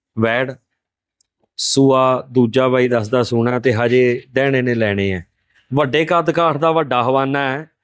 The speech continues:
ਛੋਟੇ ਕੱਦ ਕਾਠ 'ਚ ਏਡਾ ਹਵਾਨਾ ਲੱਗਾ ਹੋਵੇ ਤੇ ਇਹ ਲੱਗੂਗਾ ਵੀ ਤੁਰਿਆ ਨਹੀਂ ਜਾਣਾ ਪਸ਼ੂ ਤੋਂ। ਤੋ ਫੁੱਲ ਲੰਬੀ ਹੈ, ਉੱਚੀ ਹੈ।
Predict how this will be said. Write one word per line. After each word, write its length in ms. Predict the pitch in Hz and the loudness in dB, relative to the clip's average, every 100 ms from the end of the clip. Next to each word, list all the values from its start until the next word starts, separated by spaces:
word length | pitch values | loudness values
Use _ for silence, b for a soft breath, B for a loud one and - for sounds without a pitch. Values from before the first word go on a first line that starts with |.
| _ _ _ _ | _ _ _ _
ਛੋਟੇ 320 | 151 175 202 | 0 2 2
ਕੱਦ 240 | 180 170 | 2 0
ਕਾਠ 280 | 160 165 151 | 0 0 0
'ਚ 80 | - | 0
ਏਡਾ 240 | 156 151 | 0 2
ਹਵਾਨਾ 360 | 143 147 143 147 | 0 2 0 0
ਲੱਗਾ 280 | 143 120 151 | -2 0 0
ਹੋਵੇ 160 | 143 | 2
ਤੇ 160 | 143 147 | 2 2
ਇਹ 60 | 147 | 2
ਲੱਗੂਗਾ 360 | 120 117 135 | 0 0 2
ਵੀ 100 | 135 | 2
ਤੁਰਿਆ 320 | 139 135 127 | 2 2 2
ਨਹੀਂ 140 | 120 120 | 2 -2
ਜਾਣਾ 220 | 110 107 | -2 -4
ਪਸ਼ੂ 280 | 98 95 98 | -6 -10 -10
ਤੋਂ। 160 | 98 95 - _ _ _ _ | -12 -12 -14 _ _ _ _
ਤੋ 380 | 117 117 117 - | 4 4 2 0
ਫੁੱਲ 320 | 127 123 139 | 0 2 2
ਲੰਬੀ 380 | 135 120 131 139 | 2 2 2 2
ਹੈ, 100 | 139 | 2
ਉੱਚੀ 440 | 135 - - 135 | 0 -4 0 2
ਹੈ। 180 | 139 139 | 2 -2